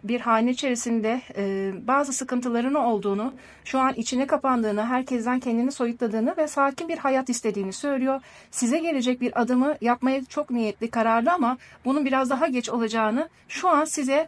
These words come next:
ancak ufak adımlarla gelebileceğini, size istediğinizi veremeyeceğini, birazın zamana ihtiyacı olduğunu, ayrıyeten de şu arada sizi çok merak ettiğini, ne yapıyorsunuz acaba, kimlerle görüştüğünüzü ya da hayatınızda neler oluyor, tam olarak doğruyu aktarıyor musunuz? Ya da eğer engelliyseniz birbirinize karşı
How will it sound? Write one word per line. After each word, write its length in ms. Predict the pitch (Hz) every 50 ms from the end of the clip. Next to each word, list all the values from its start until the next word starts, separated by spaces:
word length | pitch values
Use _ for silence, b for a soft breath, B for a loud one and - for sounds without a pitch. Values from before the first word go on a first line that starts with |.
| -
ancak 420 | - 311 349 262 254 254 254 262 -
ufak 320 | 240 - 320 339 339 -
adımlarla 440 | 254 233 254 262 262 285 285 262 233
gelebileceğini, 640 | 220 226 220 226 214 202 220 190 220 226 214 226
size 240 | 233 - 254 247 269 269 269 -
istediğinizi 580 | - - - 254 220 254 247 262 277 294 285
veremeyeceğini, 720 | 254 262 285 302 277 254 220 - 220 202 196 202 226 294 - B B B B B B
birazın 440 | 277 294 311 302 294 285 311 320 311
zamana 400 | 247 240 226 240 247 240 247 302
ihtiyacı 460 | 320 320 - 311 269 254 226 247 -
olduğunu, 520 | - 220 214 208 196 208 202 202 220 262 - _ B B B B B B B B B B B B
ayrıyeten 600 | - 226 240 262 285 320 330 320 - 311 269 262
de 120 | 254 254 254 254 - - - -
şu 240 | - - 339 -
arada 340 | - 277 254 247 220 233 226
sizi 280 | 247 - 254 240 247 269
çok 240 | - 320 320 - -
merak 340 | 262 254 262 277 302 302
ettiğini, 340 | 277 254 - - 202 202 196
ne 40 | 190
yapıyorsunuz 720 | 190 202 233 240 - 294 269 247 226 - 220 214 208 208
acaba, 340 | 214 208 220 208 202 208 196
kimlerle 420 | 208 - 233 220 226 226 226 226 233
görüştüğünüzü 680 | 233 226 220 220 - - - 220 208 208 196 190 196
ya 160 | 196 214 214
da 120 | 277 254
hayatınızda 540 | 247 226 233 233 233 233 277 254 269 - 277
neler 300 | 247 226 220 214 240 254
oluyor, 320 | 254 240 214 208 208 214 220
tam 220 | - 294 294 262
olarak 360 | 247 226 220 214 214 214 -
doğruyu 300 | 226 226 233 226 254 277
aktarıyor 460 | 247 - 208 - - 247 240 247 285
musunuz? 380 | 285 247 233 - 226 202 196 196
Ya 120 | 220 226
da 60 | 240 -
eğer 260 | 214 233 240 285 -
engelliyseniz 760 | 220 240 240 233 254 247 247 320 320 - - 247 226 226 233
birbirinize 480 | - 214 190 208 214 214 208 202 226 233
karşı 420 | 233 240 220 214 220 - - 381